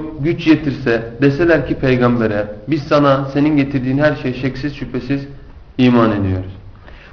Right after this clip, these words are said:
Ve biz dillerimizle bu iki şehadeti ikrar ediyoruz. La ilahe illallah Muhammedur Resulullah.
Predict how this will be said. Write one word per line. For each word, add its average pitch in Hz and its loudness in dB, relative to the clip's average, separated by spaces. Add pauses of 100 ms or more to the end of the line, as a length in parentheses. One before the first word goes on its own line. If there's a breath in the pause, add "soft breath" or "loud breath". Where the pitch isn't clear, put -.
Ve 139 4
biz 185 0
dillerimizle 165 4
bu 165 2
iki - -6
şehadeti 151 0
ikrar 143 0
ediyoruz. 104 -2
La 135 4
ilahe 127 0
illallah 123 0
Muhammedur 120 -6
Resulullah. 104 -6